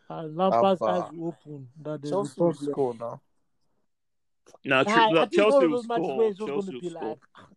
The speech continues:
Speaker 1: Chelsea don't know how to play at all. Then Lampard has to go back to his drawing board and think deep. That's what am I doing?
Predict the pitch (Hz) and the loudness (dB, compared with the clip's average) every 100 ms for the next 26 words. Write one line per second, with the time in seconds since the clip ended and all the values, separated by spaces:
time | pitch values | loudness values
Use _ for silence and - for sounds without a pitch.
0 | _ _ _ _ - 202 190 190 190 185 | _ _ _ _ -14 -12 -6 -4 -2 -4
1 | 175 - 131 - 175 151 139 - 165 147 | -10 -14 _ -6 -6 -6 -12 -10 -8 -8
2 | 151 175 170 180 170 160 147 165 156 156 | -10 -10 -6 -4 -4 -8 -8 -6 -4 -6
3 | 156 - _ _ _ _ _ _ _ 160 | -6 -10 _ _ _ _ _ _ _ -14
4 | 147 131 160 170 156 139 151 143 135 131 | -12 -2 2 2 0 0 0 0 -6 -8
5 | _ 175 170 - _ - 175 147 - - | _ -2 -2 -6 _ -6 -4 -4 -10 -20
6 | _ _ - 143 147 - 170 156 156 156 | _ _ -10 -10 -10 -14 -6 0 2 4
7 | 160 135 156 143 | 0 0 -8 -8